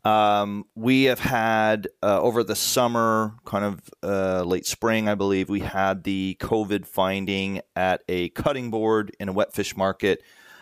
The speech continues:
Um, that was, uh, the,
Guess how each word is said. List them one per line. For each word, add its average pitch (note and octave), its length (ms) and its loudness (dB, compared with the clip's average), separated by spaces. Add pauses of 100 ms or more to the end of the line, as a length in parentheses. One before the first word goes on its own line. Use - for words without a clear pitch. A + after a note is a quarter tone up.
(160)
Um, F#2 680 2
that - 120 2
was, G2+ 340 0
uh, F#2 640 4
the, D2+ 220 -2